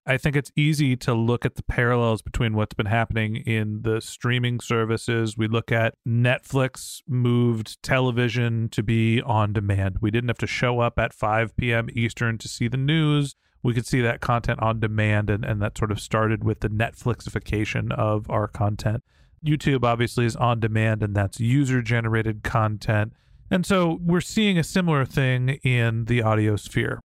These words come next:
There's a focus on on-demand content. That's the rise of podcast. You can listen to what you want, when you want, instead of turning on the radio and basically having content being pushed to you, you get to decide.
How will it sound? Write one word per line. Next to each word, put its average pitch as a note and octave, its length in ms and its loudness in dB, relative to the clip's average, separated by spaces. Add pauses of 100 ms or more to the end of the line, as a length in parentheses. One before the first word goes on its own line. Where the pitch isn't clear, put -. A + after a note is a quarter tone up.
There's A#2+ 380 2
a A#2 320 2
focus C#3+ 580 0
on B2 260 2
on-demand B2+ 600 0
content. D#3+ 520 0
That's B2 200 -2
the A2+ 120 -2
rise A2+ 280 2
of G#2+ 120 -2
podcast. C#3+ 720 0
You A#2+ 80 2
can A2+ 140 -2
listen B2 220 -2
to G#2+ 80 2
what A#2+ 360 0
you D#3 60 2
want, C#3 300 2
when C3+ 320 0
you C3 100 2
want, B2 280 2
instead A#2 280 -4
of A2 100 -4
turning D3 380 0
on B2+ 160 0
the A#2+ 100 0
radio A#2+ 560 2
and A2+ 100 -2
basically A2+ 440 -2
having A2 340 0
content A#2+ 400 -2
being A2+ 260 -2
pushed - 320 -2
to C3 60 -2
you, A#2+ 160 0
you B2 320 0
get B2 200 -2
to - 100 -6
decide. A#2 560 -4